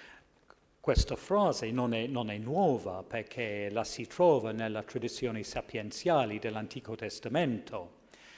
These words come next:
eh, il libro di Sapienza, dei Proverbi, Ecclesiastico,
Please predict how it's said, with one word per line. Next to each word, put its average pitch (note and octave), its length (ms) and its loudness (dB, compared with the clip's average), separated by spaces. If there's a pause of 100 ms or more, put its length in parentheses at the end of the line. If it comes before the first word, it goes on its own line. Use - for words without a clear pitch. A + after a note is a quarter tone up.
(260)
eh, A2 500 -2
il A2 60 -4
libro B2 280 0
di A2 120 -6
Sapienza, C3+ 800 2
dei A#2 140 0
Proverbi, B2 840 6
Ecclesiastico, B2 1160 0